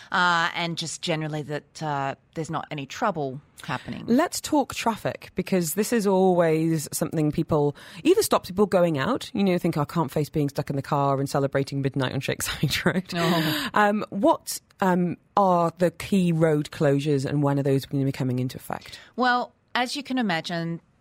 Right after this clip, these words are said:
Speaker 1: the R T A, Dubai Police, Dubai Ambulance and Dubai Civil Defence are all very, very well organised. They're all coordinating on this. There's a huge plan in place.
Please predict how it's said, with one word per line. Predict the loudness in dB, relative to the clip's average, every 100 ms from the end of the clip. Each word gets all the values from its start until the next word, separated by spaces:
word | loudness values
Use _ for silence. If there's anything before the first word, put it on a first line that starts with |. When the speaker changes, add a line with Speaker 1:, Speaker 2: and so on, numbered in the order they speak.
| -4
Speaker 1:
the | 0 2
R | 0
T | -2 -4 -2
A, | 0 -2 -6
Dubai | -6 -2 0 -2
Police, | -6 -4 -4 -6 -10
Dubai | -8 -2 -2 -2
Ambulance | -4 -4 -4 -6 -6
and | -6 -6
Dubai | -4 -4 -4
Civil | -10 -10 -10
Defence | -10 -8 -8 -6 -4
are | -4 -2
all | -4
very, | -4 -4 -2 -2 -4
very | -4 -4 -4
well | -4 -6
organised. | -6 -6 -6 -6 -8 -6
They're | -2
all | -2 -2
coordinating | -4 -6 -4 -6 -6 -8
on | -8 -6
this. | -8 -8
There's | -8 -8
a |
huge | -12 -6 -2 -2 -4
plan | -6 -6
in | -8 -8
place. | -6 -4 -4 -8